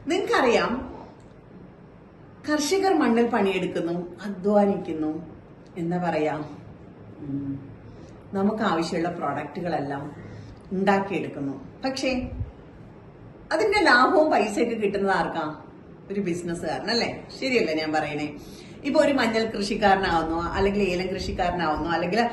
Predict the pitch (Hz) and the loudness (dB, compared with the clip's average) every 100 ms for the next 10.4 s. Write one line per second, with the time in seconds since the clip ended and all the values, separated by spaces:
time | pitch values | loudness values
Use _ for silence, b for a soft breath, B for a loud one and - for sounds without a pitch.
0 | B B - 330 349 339 370 247 214 226 | B B 4 6 6 6 6 8 6 2
1 | 269 294 277 277 262 262 269 262 208 202 | 2 2 0 -2 -2 -2 0 0 2 2
2 | 202 180 175 156 247 330 B B B B | 2 0 -2 -2 -4 -8 B B B B
3 | - - - 349 - - - 392 359 285 | -20 -18 -10 -6 -6 -6 -2 2 2 2
4 | 330 392 - - - - 277 349 330 339 | 2 0 -2 -12 -14 -4 0 2 2 0
5 | 339 - - - - - - - 165 165 | -2 -4 -8 -18 -20 -20 -14 -8 -6 -4
6 | 226 208 285 302 311 302 262 202 - - | -2 2 4 4 2 0 0 0 -2 -4
7 | 196 214 226 233 240 240 185 - 220 247 | -6 -4 -4 0 0 0 0 -2 0 2
8 | 269 269 247 214 - - B B - 247 | 2 2 0 0 -2 -8 B B -6 0
9 | 254 247 - 190 - 214 202 202 139 151 | 2 2 2 0 0 0 0 -2 -4 -4
10 | 135 127 127 | -2 -2 -4